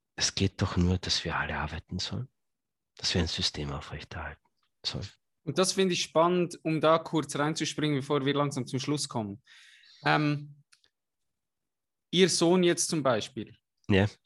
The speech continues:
Speaker 2: der wird ja irgendwann, wird er wie fertig ausgebildet sein, in Anführungs- und Schlusszeichen, und muss dann ja irgendwie aber in dieses System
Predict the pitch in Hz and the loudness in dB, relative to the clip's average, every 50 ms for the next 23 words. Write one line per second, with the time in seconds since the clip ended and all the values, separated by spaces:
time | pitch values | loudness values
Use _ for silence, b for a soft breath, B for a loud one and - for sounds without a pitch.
0 | _ _ _ _ _ _ _ _ _ - 147 139 131 180 190 - 170 147 - - | _ _ _ _ _ _ _ _ _ -4 -2 0 2 4 4 4 4 2 2 4
1 | 180 202 214 202 185 180 147 131 143 160 170 165 156 127 113 110 - - - 123 | 4 4 4 4 4 0 2 2 4 4 4 4 2 0 -4 -6 -8 -14 -8 -2
2 | 123 143 139 131 143 143 143 131 131 165 170 185 202 208 - _ _ _ _ _ | 0 0 2 4 4 4 4 4 2 0 0 0 -2 -4 -8 _ _ _ _ _
3 | _ _ _ _ - 175 175 175 175 - - - - - - - 151 151 165 180 | _ _ _ _ 4 6 6 6 6 2 0 -2 -2 -2 0 4 6 6 6 6
4 | - - 190 156 180 185 180 190 180 185 185 - - 190 170 180 202 226 262 226 | 4 2 0 0 2 2 2 2 0 -2 -4 -2 2 2 2 2 2 0 -2 -6
5 | 233 247 175 156 160 160 156 - 175 165 170 165 165 - - 180 180 180 - - | -6 -4 0 0 0 2 2 2 2 2 2 0 -4 -4 -2 0 0 0 0 -2
6 | - 180 175 185 185 - 220 226 240 233 b b b b b b b - 156 143 | 0 0 0 0 0 -2 -4 -6 -6 -6 b b b b b b b 0 0 2
7 | 139 147 170 190 240 285 269 - - - 202 185 175 170 160 139 - - 185 208 | 4 6 6 8 8 8 6 4 2 2 2 2 4 4 4 4 2 0 0 0
8 | 247 240 202 208 196 175 156 147 170 214 254 233 151 110 107 113 - _ _ _ | 0 0 0 -2 -2 -2 -2 -2 -4 -4 -2 -2 -4 -4 -6 -10 -14 _ _ _
9 | _ _ _ _ _ - 160 170 127 175 147 143 170 165 147 156 175 156 - 160 | _ _ _ _ _ 2 2 2 2 2 0 2 2 2 2 2 0 0 0 0
10 | - - - 143 - - - - 175 185 208 190 160 131 117 107 - | 0 -2 -2 -2 -2 -4 0 4 4 6 6 6 4 4 2 -2 -4